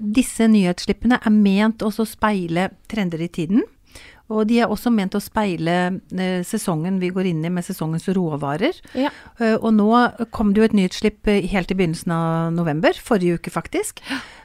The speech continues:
Speaker 1: Eh, og da er det jo tid før jul da, så, og da er det jo naturlig at veldig mange av de vinene som kom denne gangen,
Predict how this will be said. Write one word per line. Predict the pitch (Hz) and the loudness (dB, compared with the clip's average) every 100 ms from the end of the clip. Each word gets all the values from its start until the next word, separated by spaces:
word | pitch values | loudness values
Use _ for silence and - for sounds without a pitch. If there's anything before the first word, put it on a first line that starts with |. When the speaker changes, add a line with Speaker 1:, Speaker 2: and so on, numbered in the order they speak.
| - | -4
Speaker 1:
Eh, | 240 226 - | 0 0 2
og | 240 233 226 226 | 4 6 6 4
da | 214 220 185 | 6 6 4
er | |
det | 190 | 4
jo | 220 220 208 - | 2 2 -2 2
tid | 226 202 | 2 2
før | - 262 233 | 4 6 8
jul | 233 240 339 | 8 8 8
da, | 381 392 | 6 4
så, | 359 285 | 2 4
og | 277 277 | 4 6
da | 247 | 6
er | 220 | 6
det | 254 | 4
jo | 254 | 0
naturlig | 254 - 196 226 226 | 0 0 2 2 0
at | 220 | -2
veldig | 226 233 196 | 0 0 2
mange | 202 185 | 2 2
av | 185 | 0
de | 190 | 0
vinene | 190 175 165 175 | 0 0 -2 -2
som | 196 | -4
kom | 202 185 180 185 | -4 -2 -2 0
denne | 196 175 | 0 0
gangen, | 170 175 277 | -2 0 0